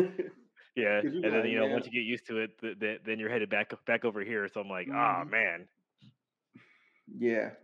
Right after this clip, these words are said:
Speaker 2: yeah, it's, yeah, I'm glad that one time that I did go to Florida, I was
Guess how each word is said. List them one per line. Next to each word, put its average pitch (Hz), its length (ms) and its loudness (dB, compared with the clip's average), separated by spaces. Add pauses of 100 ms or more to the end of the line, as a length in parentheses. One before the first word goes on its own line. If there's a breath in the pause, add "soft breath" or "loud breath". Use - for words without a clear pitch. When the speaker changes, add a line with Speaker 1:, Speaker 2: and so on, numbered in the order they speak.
(100)
Speaker 2:
yeah, 117 340 0
it's, 131 280 -2 (1120)
yeah, - 440 -8
I'm 147 220 0
glad 139 360 6
that 127 200 2
one 131 180 0
time 127 300 -2
that 113 140 0
I 110 100 2
did 123 300 0
go 131 100 0
to 135 80 -2
Florida, 143 460 -2
I 127 80 4
was 117 140 0